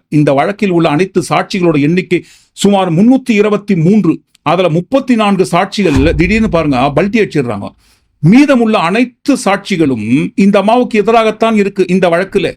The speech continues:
அதுல மிக முக்கியமாக ரெண்டு சாட்சி, ஆர் எஸ் எஸ் அமைப்பை சேர்ந்த யாஷ்பால் என்பவரோட சாட்சி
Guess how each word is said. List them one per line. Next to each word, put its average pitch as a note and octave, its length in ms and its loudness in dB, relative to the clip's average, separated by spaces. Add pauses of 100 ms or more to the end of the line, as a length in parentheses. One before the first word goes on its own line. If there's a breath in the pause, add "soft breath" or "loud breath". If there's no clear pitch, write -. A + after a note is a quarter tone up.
(200)
அதுல E3 240 0
மிக E3+ 200 2
முக்கியமாக A#3+ 640 2
ரெண்டு G#3+ 320 0
சாட்சி, - 540 -4
ஆர் F#3+ 280 2
எஸ் A3+ 160 0
எஸ் G3+ 160 -2
அமைப்பை G3+ 320 0
சேர்ந்த F#3 320 0
யாஷ்பால் G3 680 0
என்பவரோட E3+ 500 0
சாட்சி C3 680 -6